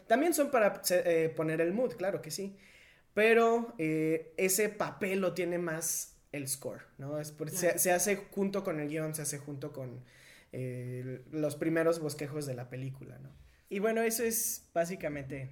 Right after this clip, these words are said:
Speaker 1: ¿no? Lo que es la diferencia, ¿no? Es muy, es muy corta, o sea, no...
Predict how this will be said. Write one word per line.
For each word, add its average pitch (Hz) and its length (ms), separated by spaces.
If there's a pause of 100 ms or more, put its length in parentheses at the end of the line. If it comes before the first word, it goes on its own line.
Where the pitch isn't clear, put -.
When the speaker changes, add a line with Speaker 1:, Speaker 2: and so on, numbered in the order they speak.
(140)
Speaker 1:
¿no? 131 220
Lo 131 160
que 113 100
es - 280 (200)
la 160 160
diferencia, 165 540
¿no? 165 160
Es 170 100
muy, 190 340
es 170 140
muy 170 300
corta, 196 340
o 180 40
sea, 151 140
no... 151 480